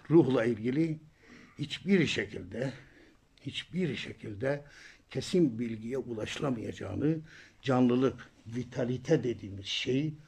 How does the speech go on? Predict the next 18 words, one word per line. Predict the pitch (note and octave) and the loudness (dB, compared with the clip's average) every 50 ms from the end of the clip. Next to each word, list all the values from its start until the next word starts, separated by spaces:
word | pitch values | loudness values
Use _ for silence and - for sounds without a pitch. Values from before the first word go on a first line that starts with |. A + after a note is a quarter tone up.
| - _ _ _ _ - | -20 _ _ _ _ 0
asla | D#3+ D3+ - - - C3 | 0 0 0 -2 -4 -4
elde | - - A2+ G#2+ G#2+ - - B2+ | -4 -4 -8 -6 -6 -6 -6 -4
edemeyeceklerini, | A#2 A2 A#2 A#2 A2 G2+ G#2 G#2+ G2+ G2+ - - A2 A#2 C#3+ A2+ F#2 G#2+ | -4 -4 -2 -2 -4 -6 -6 -8 -10 -10 -10 -12 -8 -6 -6 -6 -4 -6
hiçbir | A#2+ - - - - D#3 F3+ E3+ C#3 G#2+ | -8 -8 -10 -10 -4 -2 0 0 0 0
canlı, | - - A#2 A#2 A#2 A2+ - A#3+ C4 - - D3+ E3 | -2 -2 -2 -2 2 2 2 2 4 2 2 2 4
bir | F#3 D3+ C3 A#2 A#2 | 2 0 0 0 2
canlı | A#2+ C3 B2+ B2+ B2+ D3 | 4 6 6 6 4 4
hücreyi | C3+ F2+ C3+ A#2 G2+ A#2+ B2+ D3+ E3+ D#3 A#2+ | 2 2 -2 -4 -2 0 2 2 2 2 2
bile | B2+ B2 D3+ E3 D#3+ D#3 - - - - - _ - | 2 2 2 2 2 -2 -8 -16 -20 -20 -20 _ -2
yaratamayacaklarını | C3 C3+ B2 - - C#3+ A2+ G2+ G2+ F#2 - - - - - - - | 0 0 0 0 -2 -4 -4 -4 -4 -6 -8 -10 -10 -14 -16 -18 -18
söylüyor. | - - - - - G2 - - _ - - - - - - | -18 -18 -16 -16 -16 -18 -20 -20 _ -20 -18 -18 -18 -16 -8
Şimdi | - - F#3+ F3+ E3 | -2 2 4 4 4
fizyoloji, | C3+ E3 F3+ E3 D#3 F3 E3 D3+ C3+ A#2+ - - - - - - - _ _ - - _ _ _ _ _ _ _ _ _ _ _ _ - - - _ _ - | 6 6 6 10 10 10 10 10 8 6 2 -2 -8 -10 -16 -20 -20 _ _ -20 -20 _ _ _ _ _ _ _ _ _ _ _ _ -20 -20 -20 _ _ 0
dokuları, | B2 B2 A#2 - C#3+ C#3 C#3 C3+ C3+ C#3 | 2 2 2 2 4 6 6 6 8 6
hü-, | C#3 C3+ C#3 - - - - C#3 A2+ - - | 6 4 4 0 -4 -8 -6 -6 -4 -2 0
hücreleri, | D3+ C3 A#2+ C#3+ C#3 C3+ C3 B2 C3+ B2 A#2+ | 0 2 2 4 4 2 2 2 0 2 2
dokuları, | C3+ C3 C3+ - D3 C3+ C3+ B2+ C3 C#3 | 0 0 0 0 0 2 2 4 4 2
organları, | A2+ A2+ C#3 C3+ B2+ B2+ C3+ C#3 C#3 C#3 C3+ C3 D3 C#3 B2+ | 2 4 2 4 4 4 6 6 6 6 6 6 6 6 4